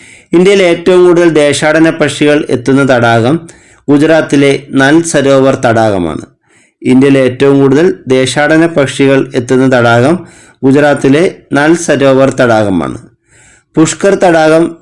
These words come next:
സ്ഥിതി ചെയ്യുന്ന സംസ്ഥാനം ഏതാണ്? രാജസ്ഥാൻ. പുഷ്കർ തടാകം സ്ഥിതി ചെയ്യുന്ന സംസ്ഥാനം രാജസ്ഥാനാണ്. ഫ്ലെമിംഗോ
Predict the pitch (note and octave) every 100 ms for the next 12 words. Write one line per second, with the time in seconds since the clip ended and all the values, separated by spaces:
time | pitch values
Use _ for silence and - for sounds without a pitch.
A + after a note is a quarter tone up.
0 | - - C#3+ C#3 D3+ D#3+ - D3 C#3+ C#3+
1 | C3+ B2+ A#2+ A#2+ C#3 C#3+ C3 A#2+ G#2 F#2
2 | _ _ _ _ _ _ _ - C3+ C3
3 | B2+ - - - _ _ _ _ - B2+
4 | - D3+ D3 C#3+ C3 C3 D#3+ E3+ - A#2
5 | C3+ B2+ C#3 C#3 C#3 C3 B2 A#2 C3 B2+
6 | D3 D#3+ - B2+ C#3 C#3 C3+ C#3+ A#2 D2
7 | D2+ - _ _ _ _ _ _ _ _
8 | _ _ _ _ _ _ _ _ _ D#3
9 | D#3+ E3+ F3+ F3+ F#3+ -